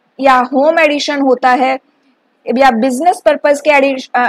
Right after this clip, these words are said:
editions आते हैं, तो ऐसे अलग-अलग editions आते हैं। तो जो tablet पीसी के लिए जो वर्जन निकाला गया है उसे क्या कहते हैं, Tablet पीसी Addition कहते हैं, ठीक है, क्या कहते हैं उसे, Tablet पीसी Addition।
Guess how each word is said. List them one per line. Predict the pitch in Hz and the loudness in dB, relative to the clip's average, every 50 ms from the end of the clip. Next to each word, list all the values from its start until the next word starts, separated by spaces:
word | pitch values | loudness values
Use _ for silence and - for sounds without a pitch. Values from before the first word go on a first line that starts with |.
| - - | 2 2
editions | 254 262 269 285 - 294 277 277 269 302 | 2 2 2 -2 -4 -6 -6 -4 -2 0
आते | 269 247 247 _ 302 | 0 0 0 _ -2
हैं, | 330 349 | -2 0
तो | 392 | 0
ऐसे | 349 285 285 294 370 | 0 0 0 -2 -4
अलग-अलग | 330 - 285 285 294 311 294 330 339 330 294 240 | -2 -2 -2 -2 -2 0 0 0 0 0 -2 0
editions | 254 247 247 240 247 247 247 - 302 311 311 - | 0 0 0 0 -2 -4 -2 -4 -4 -4 -2 -2
आते | 294 247 226 _ 247 262 | -2 -4 -2 _ -2 -2
हैं। | 311 370 | -2 -2
तो | - 370 | -4 -6
जो | 330 - 339 | -8 -6 -8
tablet | 330 _ - 262 240 233 214 254 302 349 359 _ _ | -8 _ -2 0 0 0 -2 -2 -2 -2 -4 _ _
पीसी | 320 294 269 - - 302 294 | -6 -6 -6 -4 -6 -8 -6
के | - 302 302 | -4 -4 -4
लिए | 285 285 294 302 302 | -2 -2 -2 -2 -4
जो | 254 240 285 302 - - _ _ _ _ _ _ _ - | -4 -2 -4 -4 -4 -4 _ _ _ _ _ _ _ 0
वर्जन | 220 254 262 254 240 294 311 294 | 2 4 4 4 4 2 2 2
निकाला | 277 254 - - 233 226 233 254 269 | 0 -2 0 2 2 4 4 4 2
गया | 247 233 247 247 220 | 2 0 0 0 0
है | 226 262 285 _ - | 0 -2 -4 _ -10
उसे | 262 240 - 330 339 | -12 -6 -4 -6 -6
क्या | - - 285 269 269 | -2 0 0 0 0
कहते | 262 - 247 214 - _ 226 226 | 0 0 -2 -2 -2 _ -4 -2
हैं, | 247 294 | -2 -4
Tablet | - _ - 269 254 247 220 226 285 311 339 330 - _ | -6 _ -2 0 0 0 0 0 -2 -2 -2 -2 -6 _
पीसी | - 240 220 220 - 269 285 - - | -8 -8 -8 -8 -8 -8 -8 -4 0
Addition | 254 262 269 269 269 277 - 247 220 208 | 0 0 0 0 -2 -2 -4 -6 -6 -4
कहते | - 202 185 180 _ - 208 | -4 -4 -4 -4 _ -8 -8
हैं, | 202 196 202 _ | -8 -8 -10 _
ठीक | - 302 294 - | -10 -10 -4 0
है, | 349 349 349 _ _ _ _ _ _ _ _ _ - | -2 -2 -2 _ _ _ _ _ _ _ _ _ 0
क्या | - 285 294 | 0 0 2
कहते | 285 302 269 254 _ 285 | 2 0 -2 0 _ -4
हैं | 190 190 | -2 -2
उसे, | - 262 - 330 | -4 -6 -4 -4
Tablet | 381 494 - _ - 285 262 247 220 233 262 277 277 277 - | -4 -4 -4 _ -2 0 0 2 0 2 0 0 0 -2 -6
पीसी | 254 233 226 - - 320 392 440 _ _ _ - | -6 -6 -6 -6 -8 -8 -8 -8 _ _ _ 0
Addition। | 254 240 214 185 208 - - 208 | 2 2 2 0 -6 -10 -12 -14